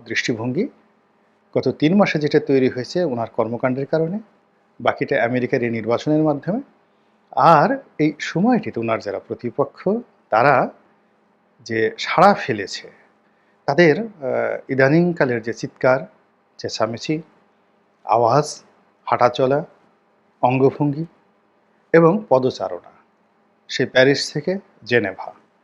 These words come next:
জেনেভা থেকে ম্যানহাটন, ম্যানহাটন থেকে দিল্লি, দিল্লি থেকে সিঙ্গাপুর, সিঙ্গাপুর থেকে মালয়েশিয়া, কুয়ালালামপুর, কুয়ালালামপুর থেকে জেদ্দা,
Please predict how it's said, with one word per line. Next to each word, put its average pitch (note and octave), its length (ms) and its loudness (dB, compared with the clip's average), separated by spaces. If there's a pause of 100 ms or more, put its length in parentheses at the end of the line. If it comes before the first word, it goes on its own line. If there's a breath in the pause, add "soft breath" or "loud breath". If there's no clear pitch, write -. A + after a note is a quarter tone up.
(640)
জেনেভা D#3 340 6
থেকে D#3+ 220 2
ম্যানহাটন, A#2 640 -4 (840)
ম্যানহাটন C3+ 500 2
থেকে B2 180 -4
দিল্লি, A2 440 -6 (840)
দিল্লি A#2+ 260 -2
থেকে C3 160 -4
সিঙ্গাপুর, A#2 560 -4 (800)
সিঙ্গাপুর B2+ 420 -2
থেকে A#2+ 200 -8
মালয়েশিয়া, B2+ 580 0 (140)
কুয়ালালামপুর, B2+ 540 0 (400)
কুয়ালালামপুর A#2 540 -2
থেকে G#2+ 200 -10
জেদ্দা, F#2+ 480 -8